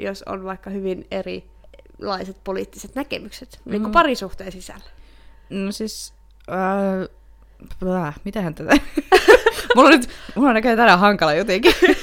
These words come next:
Speaker 2: <laughs> Taas niinku hankala puhua tämmöstä aiheesta näköjään kuitenkin.
Speaker 1: Joo,
Speaker 2: <laughs>
Speaker 1: joo.
Speaker 2: Mut tota, siis niinku, jos teidän poliittiset näkemykset on tosi erilaiset,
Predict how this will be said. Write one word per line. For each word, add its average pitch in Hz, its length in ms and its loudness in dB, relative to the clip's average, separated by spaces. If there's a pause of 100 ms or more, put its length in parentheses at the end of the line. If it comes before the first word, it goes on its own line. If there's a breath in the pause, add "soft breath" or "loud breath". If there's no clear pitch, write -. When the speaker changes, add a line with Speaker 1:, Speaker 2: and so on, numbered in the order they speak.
(120)
Speaker 2:
<laughs> - 360 -6
Taas 233 200 10
niinku 214 140 2
hankala 233 320 6
puhua 370 340 6
tämmöstä 196 400 -4
aiheesta 190 460 -4
näköjään 233 380 0
kuitenkin. 247 800 0 (180)
Speaker 1:
Joo, 349 420 2
Speaker 2:
<laughs> - 80 -12
Speaker 1:
joo. 233 140 -4
Speaker 2:
Mut 320 80 -2
tota, 208 380 0 (180)
siis 208 380 -8 (520 soft breath)
niinku, 160 640 -2 (880)
jos - 400 -4 (380)
teidän 190 140 -2
poliittiset 196 360 -6
näkemykset 180 420 -6
on 151 120 -8
tosi 165 200 -10
erilaiset, 220 520 -6